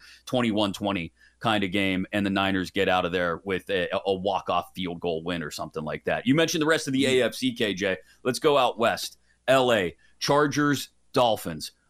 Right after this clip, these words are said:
Speaker 1: Possible playoff preview in week one. Yeah, I'll say it 'cause it's week one and no one will remember come week nineteen in the wild card round whether I said it or not.
Speaker 2: <laughs>
Speaker 1: But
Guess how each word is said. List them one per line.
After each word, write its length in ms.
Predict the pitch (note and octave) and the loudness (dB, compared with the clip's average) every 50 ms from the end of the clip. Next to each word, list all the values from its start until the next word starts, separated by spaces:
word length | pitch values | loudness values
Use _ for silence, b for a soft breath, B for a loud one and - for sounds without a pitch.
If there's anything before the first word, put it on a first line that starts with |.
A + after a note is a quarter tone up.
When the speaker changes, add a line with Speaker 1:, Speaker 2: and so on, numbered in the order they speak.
| _ _ _ | _ _ _
Speaker 1:
Possible 500 | B2+ C3 C3+ C#3 - - B2 B2 C3 A#2 | 4 4 4 4 2 0 0 0 -2 -2
playoff 560 | - - C3 C3 C3+ C3 B2+ B2 A#2+ - _ | -2 0 2 2 4 4 2 2 0 -2 _
preview 460 | - A#2+ A#2+ B2 B2 A2 A#2 A#2 A2+ | -4 -2 0 0 0 2 2 2 2
in 120 | A2 G#2 G2+ | 2 0 0
week 260 | G#2 A2+ A2+ A2+ - | 0 0 0 0 -2
one. 260 | A2+ A#2+ A#2+ B2 B2+ | 0 0 0 0 0
Yeah, 200 | - C#3 C3 A#2+ - | 0 0 0 2 2
I'll 100 | B2 C3 | 0 -2
say 280 | - - - F#2+ F2 F#2+ | -2 -2 -2 -2 0 0
it 140 | A2 - | -2 -4
'cause 160 | - A2 F#2+ G#2+ | -4 -6 -6 -6
it's 140 | G2+ - | -8 -6
week 220 | F#2+ G#2+ A2+ G2+ - | -4 -4 -4 -2 -2
one 180 | G2+ G#2 A2 | -2 0 0
and 100 | A#2 B2 | 0 0
no 120 | G2 G2+ G2+ | -2 -2 -2
one 140 | G2+ G#2+ G2+ | -2 -2 -2
will 100 | G2 F#2+ | -2 -2
remember 460 | G2 G2+ G#2 A2+ B2+ A#2 G2 G2 F#2 | 0 0 2 2 0 0 0 -4 -4
come 280 | - - G2+ F#2+ F#2 | -2 -4 -4 -4 -4
week 220 | F#2 F#2+ F#2+ - F#2+ | -6 -8 -8 -4 -4
nineteen 500 | F#2+ F#2 F#2 F2+ - - C#3 C3 A2 G#2 | -2 -2 -2 -4 -2 0 0 2 2 2
in 80 | G#2 | 0
the 80 | G#2 A2 | 0 0
wild 320 | A2+ C3 C3+ A#2+ G2+ F#2+ | 2 2 2 2 2 0
card 220 | - G#2+ G2+ F#2 E2+ | -2 -4 -4 -4 -2
round 240 | G2 F#2+ G2 G2+ G2+ | -2 -2 -2 -2 -2
whether 180 | G#2 G#2 A2 | -2 0 0
I 60 | A2+ | -2
said 260 | B2 - - F3 C#3+ G2+ | -2 0 0 0 0 0
it 100 | F#2 F2 | -2 -2
or 100 | F2+ F#2 | -2 0
not. 260 | F#2 F2+ F#2+ G2+ - - - | 0 0 0 0 -2 -6 -12
Speaker 2:
<laughs> 140 | - - _ | -20 -10 _
Speaker 1:
But 200 | - C#3+ D3 | 0 0 0